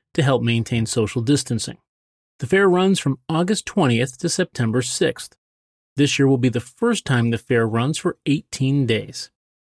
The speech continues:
The state is asking unvaccinated New Yorkers to wear masks at the fair, but won't require proof of vaccination. The event will operate using the honor system.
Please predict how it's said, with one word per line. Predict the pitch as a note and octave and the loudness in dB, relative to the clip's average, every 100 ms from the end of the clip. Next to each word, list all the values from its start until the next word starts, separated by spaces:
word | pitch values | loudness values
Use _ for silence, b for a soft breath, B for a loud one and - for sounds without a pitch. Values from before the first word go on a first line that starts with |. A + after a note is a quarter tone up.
| _ _ _ | _ _ _
The | - | -6
state | - F#3+ F3+ | 0 2 4
is | D3+ | 2
asking | E3 D#3+ - C#3 - | 0 0 0 -2 -2
unvaccinated | E3+ G3 D#3+ C3+ B2 - B2+ A2+ | 0 2 2 0 -2 0 0 0
New | A#2 A#2 | 0 4
Yorkers | B2 B2 F3+ | 4 2 -2
to | - C3+ | 0 2
wear | B2 A#2 | 4 4
masks | A#2+ D#3 F3 - - | 2 0 -2 -4 -4
at | A#2 | -4
the | A#2 | -2
fair, | - A2+ C3 _ _ - | -2 0 -2 _ _ 0
but | C#3+ | 2
won't | E3 G3+ | 2 0
require | F3 E3 - D#3+ D3+ | -2 -2 -2 0 0
proof | - - F3+ - | -2 0 0 0
of | A#2 | -2
vaccination. | B2 A2+ - B2 A2+ - - - _ _ _ _ B2+ | 0 0 -2 -2 0 -6 -10 -16 _ _ _ _ 0
The | |
event | A#2+ B2+ C3+ | 2 2 0
will | B2+ C3 | -2 0
operate | C3 B2+ C3+ C3 B2 | -2 0 2 2 0
using | D3 D3 B2+ D#3 | 2 2 2 0
the | D#3 - | 0 -2
honor | C#3+ C3+ A#2+ | -4 -2 -2
system. | - A#2+ - A2 | -4 -8 -8 -10